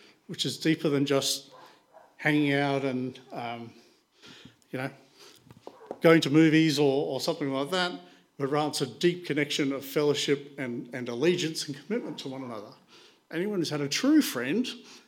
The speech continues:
knows that there's a depth of that relationship, isn't there? It's not just,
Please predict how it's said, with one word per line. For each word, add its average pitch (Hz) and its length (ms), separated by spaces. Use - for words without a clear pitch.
knows 139 440
that 143 420
there's 139 200
a 139 40
depth 175 400
of 127 120
that 139 180
relationship, 127 580
isn't 143 240
there? 107 120
It's - 240
not 143 160
just, - 400